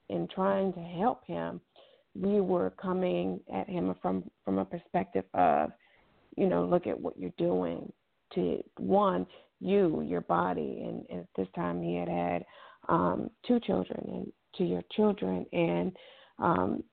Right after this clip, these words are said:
obviously we're trying to throw ourselves in the mix because, you know, we knew he loved us, but he didn't, at that point, it didn't register him that he loved us more than he loved getting high. And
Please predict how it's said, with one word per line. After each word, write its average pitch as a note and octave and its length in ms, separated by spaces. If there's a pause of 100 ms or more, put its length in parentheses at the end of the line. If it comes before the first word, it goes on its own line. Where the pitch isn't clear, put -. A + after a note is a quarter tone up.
obviously F#3 480
we're F#3 140
trying F3 240
to F3 60
throw F3+ 160
ourselves A3 560
in F#3+ 80
the F#3+ 60
mix F#3+ 280
because, F#3 440 (480)
you A#3 100
know, A3 120
we G#3 160
knew G#3 180
he F#3+ 160
loved F#3+ 260
us, - 160 (220)
but E3+ 200 (380)
he B3 160 (100)
didn't, F#3+ 580
at - 180
that A#3+ 220 (140)
point, F#3 380 (880)
it - 160
didn't G3 300
register F#3 380
him F3+ 260
that - 120
he G#3+ 220
loved F#3+ 300
us F3+ 220 (1300)
more F3+ 560 (100)
than F3+ 140
he F3 180
loved E3+ 360
getting - 220
high. - 540 (800)
And F#3+ 240